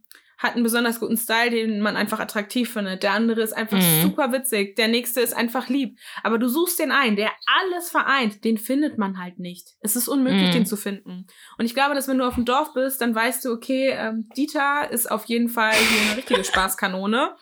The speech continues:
Speaker 1: und, ähm, hat ein gutes Elternhaus, alles klar, machen wir. So, ne?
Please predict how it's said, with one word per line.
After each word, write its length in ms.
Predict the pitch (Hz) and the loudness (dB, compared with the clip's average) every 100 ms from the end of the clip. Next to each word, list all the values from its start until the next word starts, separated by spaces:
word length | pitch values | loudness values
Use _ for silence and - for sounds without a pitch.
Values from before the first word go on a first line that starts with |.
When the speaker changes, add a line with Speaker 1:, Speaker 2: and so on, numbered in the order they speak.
| - - _ - | -20 -20 _ -2
Speaker 1:
und, 220 | 226 233 233 | 0 2 2
ähm, 680 | 233 226 226 233 233 233 233 - - | 2 -2 0 0 2 2 4 4 4
hat 140 | 254 | 2
ein 80 | 247 | 4
gutes 220 | 240 247 | 4 4
Elternhaus, 640 | 240 302 285 285 262 269 | 2 2 2 4 4 2
alles 260 | 262 240 240 | 0 0 -2
klar, 200 | - 226 | 0 2
machen 280 | 226 233 202 | 2 2 0
wir. 200 | 170 170 - - - | -2 -6 -14 -20 -4
So, 320 | - 180 175 - | -2 -2 -4 -2
ne? 140 | 302 | 0